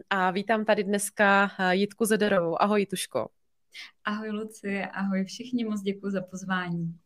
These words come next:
Speaker 1: Já moc děkuju, že jsi udělala čas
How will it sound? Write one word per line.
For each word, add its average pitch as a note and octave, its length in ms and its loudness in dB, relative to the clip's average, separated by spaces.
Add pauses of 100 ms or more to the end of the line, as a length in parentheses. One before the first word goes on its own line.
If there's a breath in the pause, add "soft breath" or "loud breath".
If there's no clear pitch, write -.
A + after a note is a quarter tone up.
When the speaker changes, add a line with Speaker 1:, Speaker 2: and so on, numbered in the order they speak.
(720 loud breath)
Speaker 1:
Já G3+ 180 8
moc A#3 160 2
děkuju, G3+ 480 2
že G3+ 120 0
jsi G#3 120 -2 (120)
udělala F#3+ 400 4
čas F#3+ 500 2